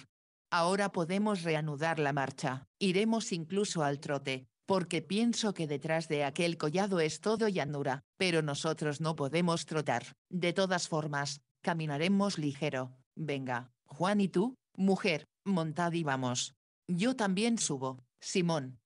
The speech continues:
y guío yo, todos los demás seguidnos, dice Jesús en cuanto suben los dos. ¿Por qué?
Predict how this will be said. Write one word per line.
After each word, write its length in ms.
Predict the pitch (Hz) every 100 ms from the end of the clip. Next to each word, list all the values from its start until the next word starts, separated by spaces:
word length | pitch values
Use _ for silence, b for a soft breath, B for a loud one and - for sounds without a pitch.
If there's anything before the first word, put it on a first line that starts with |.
| -
y 160 | 202
guío 260 | 165 208 190
yo, 240 | 147 123 120 _
todos 380 | 214 214 202 175
los 160 | 143 143
demás 320 | 147 185 202
seguidnos, 720 | 165 147 160 147 135 - - _ _ _ -
dice 400 | 170 185 165 156
Jesús 480 | 151 135 202 202 170
en 120 | 156
cuanto 380 | 160 156 156 151
suben 380 | 208 208 202
los 200 | 165 139
dos. 380 | 143 120 123 - - _ _ -
¿Por 240 | 302 262
qué? 260 | - -